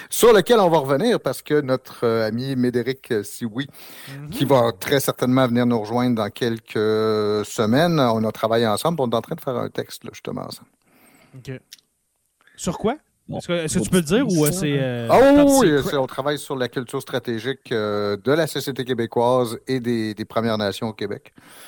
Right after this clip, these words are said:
Speaker 1: sur leur,
Speaker 2: Mhm.
Speaker 1: leur perception de la guerre, puis des questions, des questions militaires, puis de l'institution militaire qu'est l'armée, là.
Speaker 2: Mhm.
Speaker 1: Donc, la perception à la fois de la société québécoise puis à la fois des Premières Nations.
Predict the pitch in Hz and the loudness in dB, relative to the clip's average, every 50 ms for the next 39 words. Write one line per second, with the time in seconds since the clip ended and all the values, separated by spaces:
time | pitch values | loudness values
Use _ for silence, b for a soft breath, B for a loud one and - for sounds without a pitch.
0 | B B B B - - - - 113 107 107 113 110 104 - - - 120 117 113 | B B B B -16 -10 -4 -2 0 2 2 2 2 2 0 -4 -10 -8 -4 -2
1 | 104 - 247 226 147 151 127 - - 147 123 - - - - 143 139 135 139 143 | -2 -2 -2 0 -2 0 0 2 2 0 0 0 -2 -2 2 4 4 4 4 2
2 | 139 123 113 117 117 113 110 107 104 101 117 117 120 127 131 131 131 120 117 113 | 2 2 2 2 2 4 2 2 0 2 2 4 4 4 4 4 2 0 -2 -6
3 | 107 101 - 101 - - - - 120 113 117 - B B B B B B 107 107 | -8 -8 -8 -8 -10 -8 -4 -2 -2 -2 -2 -4 B B B B B B -10 -6
4 | - 113 - - 127 123 120 110 110 - 131 131 131 135 135 127 - - 117 113 | -6 -4 -2 0 0 0 0 -2 0 2 2 4 4 4 2 0 -2 -8 -18 -18
5 | 107 104 107 110 110 104 104 110 117 120 120 - - - - 123 113 - - - | -14 -6 -2 -2 0 0 0 0 0 0 -2 -4 -6 -8 -8 -8 -6 -6 -6 -6
6 | - - - 135 135 135 135 131 - _ _ _ _ - 120 117 120 113 101 - | -4 -2 2 4 4 4 4 2 -2 _ _ _ _ -8 -6 -4 -4 -4 -4 -2
7 | - 131 131 131 123 - - 131 123 117 110 104 95 98 101 117 165 220 101 95 | 0 2 2 2 0 -2 0 0 2 2 2 2 0 -2 -2 -2 -2 -2 -4 -4
8 | 98 - - - - - - - - 127 143 165 101 104 - - 107 101 - 107 | -4 -6 -8 -16 -20 -20 -20 -20 -20 -14 -10 -8 -8 -8 -6 -4 -4 -4 -2 -4
9 | 98 - 110 107 - - 131 127 - 120 147 143 123 - - 151 147 139 127 117 | -4 -4 -6 -4 -2 0 0 2 4 4 4 4 2 2 0 0 0 2 0 -2
10 | - - 110 - 120 - - 113 123 110 107 101 - 110 113 120 120 - - 110 | -4 -6 -10 -10 -10 -8 -6 -2 -2 0 0 0 0 0 0 0 0 0 0 0
11 | 107 101 98 - - 110 104 - - 107 104 101 - 92 - - - - - | 0 0 -2 -2 -4 -6 -4 -6 -8 -8 -8 -8 -8 -10 -12 -12 -14 -16 -20